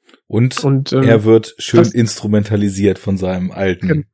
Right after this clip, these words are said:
Speaker 1: in Häkchen, <laughs> Kumpel.
Speaker 2: Genau. Wie, wie ist dann dieser Schreibprozess? Also du weißt, okay, welche Informationen sollen, ähm,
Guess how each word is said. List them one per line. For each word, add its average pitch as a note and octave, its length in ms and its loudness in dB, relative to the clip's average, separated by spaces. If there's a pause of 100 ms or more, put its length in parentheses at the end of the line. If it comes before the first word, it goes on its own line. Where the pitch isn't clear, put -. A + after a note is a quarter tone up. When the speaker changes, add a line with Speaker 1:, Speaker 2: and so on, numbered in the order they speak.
(120)
Speaker 1:
in F2+ 100 -8
Häkchen, F#2+ 480 -4
<laughs> - 0 -
Kumpel. G#2 560 -4 (1120)
Speaker 2:
Genau. B2+ 420 -6 (600)
Wie, D3 340 2 (560)
wie E3+ 400 4
ist G3+ 260 4
dann G3 180 4
dieser D#3 600 2 (680)
Schreibprozess? C#3+ 840 -2
Also D3 220 -2
du D3+ 240 0
weißt, D3+ 560 -2 (260)
okay, E3 360 0
welche E3+ 280 2
Informationen E3+ 720 0
sollen, C#3 600 0
ähm, B2 440 -8